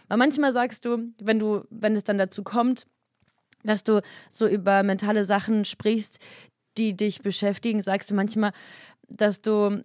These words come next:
nicht weißt, ob's überhaupt noch ein Comedy-Podcast ist, weil das so oft Thema ist. Und hier finde ich's gerade diesen Spagat so bemerkenswert, weil du sprichst über Mental Health-Themen, aber halt nicht mit diesem, „So, jetzt erz-, erzähle ich euch heute mal,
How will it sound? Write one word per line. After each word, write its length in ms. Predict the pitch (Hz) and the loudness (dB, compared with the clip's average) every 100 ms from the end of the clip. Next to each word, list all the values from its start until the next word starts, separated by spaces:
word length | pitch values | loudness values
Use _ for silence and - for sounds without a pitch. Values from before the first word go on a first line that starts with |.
| _ | _
nicht 260 | 208 214 202 | -2 -2 0
weißt, 360 | 185 202 233 - | 2 2 0 -2
ob's 200 | 208 - | -4 -2
überhaupt 440 | 202 196 196 - | -2 2 0 0
noch 160 | 214 190 | -2 0
ein 120 | 190 | -2
Comedy-Podcast 1000 | - 240 254 208 - 196 185 196 180 - | 0 2 2 0 0 -2 0 -2 -2 -2
ist, 260 | 180 170 196 | -6 -4 -2
weil 100 | 196 | 2
das 220 | 214 - | 0 0
so 100 | - | -2
oft 220 | 185 - | -2 -4
Thema 320 | - 220 208 | -2 0 0
ist. 200 | 131 - - - - | -2 -6 -14 -20 -4
Und 200 | 214 202 | -2 -2
hier 300 | 196 254 330 | -2 2 4
finde 240 | - 269 254 | 4 2 2
ich's 120 | 196 | 0
gerade 300 | - - 262 | -4 0 0
diesen 260 | 226 254 247 | 2 0 0
Spagat 440 | - 220 226 247 | 2 2 4 2
so 80 | 226 | 0
bemerkenswert, 840 | 202 202 240 269 226 175 170 160 - - | 2 4 2 2 -4 -2 -2 -4 -8 -10
weil 80 | 190 | -6
du 60 | |
sprichst 560 | 214 - 247 311 294 - | -6 -4 -2 -2 -4 -6
über 360 | 233 202 202 196 | -2 2 2 4
Mental 280 | 202 202 185 | 2 2 2
Health-Themen, 600 | 180 214 - 262 254 302 - - - _ | 0 -2 -2 0 0 -2 -6 -20 -20 _
aber 220 | - 202 214 | -2 0 2
halt 140 | 208 | 2
nicht 220 | 226 240 | 0 0
mit 200 | 247 233 | -2 0
diesem, 380 | 233 202 220 226 - - - | -2 0 0 -2 -4 -20 -20
„So, 320 | - 440 320 | 2 4 6
jetzt 460 | 196 233 - - 359 | 4 2 2 -4 -4
erz-, 140 | - | 0
erzähle 440 | 285 - - 330 | -4 -2 -2 0
ich 180 | 320 302 | 0 2
euch 200 | 285 269 | 2 2
heute 320 | 285 285 269 | 2 2 4
mal, 400 | 277 269 262 262 | 2 4 4 2